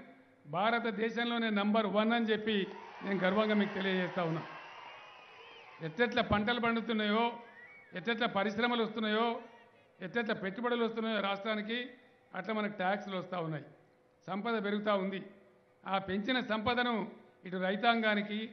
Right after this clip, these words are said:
అటు పేదలకు, ఇందాక నేను చెప్పిన పెన్షనర్లకు పెంచుకుంటూ పోతా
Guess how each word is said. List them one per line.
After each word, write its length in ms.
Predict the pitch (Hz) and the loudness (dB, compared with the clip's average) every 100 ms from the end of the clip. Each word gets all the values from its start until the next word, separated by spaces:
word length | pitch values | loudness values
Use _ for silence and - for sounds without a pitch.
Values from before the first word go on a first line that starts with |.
| - - - | -14 -20 -14
అటు 120 | 180 | -12
పేదలకు, 640 | 170 185 214 226 220 214 220 226 - - - 196 | -6 -2 0 2 0 0 0 -2 -6 -18 -16 -4
ఇందాక 220 | 202 220 220 | 0 0 0
నేను 120 | 208 196 | -2 -2
చెప్పిన 220 | 196 214 - | -2 -4 -4
పెన్షనర్లకు 640 | 190 208 233 220 208 202 233 - - - _ - | -4 0 0 0 0 -2 -4 -6 -16 -20 _ -8
పెంచుకుంటూ 440 | 190 208 240 226 190 | -6 -4 -2 -2 -2
పోతా 180 | 180 | -2